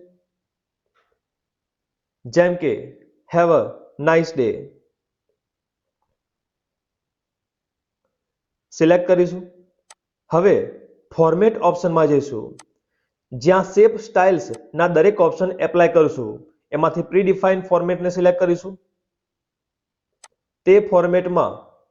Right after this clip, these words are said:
શેપ ફિલ આપીશું. આ સિવાય શેપ આઉટલાઇન,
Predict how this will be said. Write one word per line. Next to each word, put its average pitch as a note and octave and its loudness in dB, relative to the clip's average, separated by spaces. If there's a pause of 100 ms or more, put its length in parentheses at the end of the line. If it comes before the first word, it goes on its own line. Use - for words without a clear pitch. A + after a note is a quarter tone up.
શેપ F#3 0
ફિલ F3+ 0
આપીશું. F#3 -2 (2500)
આ D#3+ 0
સિવાય F3 -2
શેપ F3 -4
આઉટલાઇન, E3+ -2